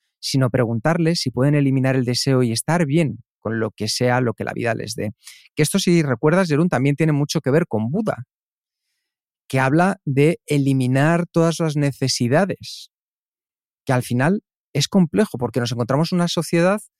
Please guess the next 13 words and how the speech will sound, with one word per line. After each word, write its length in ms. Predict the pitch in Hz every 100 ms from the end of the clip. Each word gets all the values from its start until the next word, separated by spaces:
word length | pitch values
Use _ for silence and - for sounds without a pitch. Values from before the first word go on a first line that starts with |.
| _ _ _ _ _ _ _ _
que 100 | 170
para 180 | 147 127
hacernos 400 | 123 151 175 190
feliz 500 | 190 190 220 - - _ -
nos 240 | 160 135
lleva 180 | 147 175
a 40 |
consumir, 580 | - 160 - 120 151 185 - _ _ _
sea 320 | - 165 185
poco 380 | - 214 - 208
o 60 |
sea 240 | 180 180 151
mucho. 440 | 160 202 - 139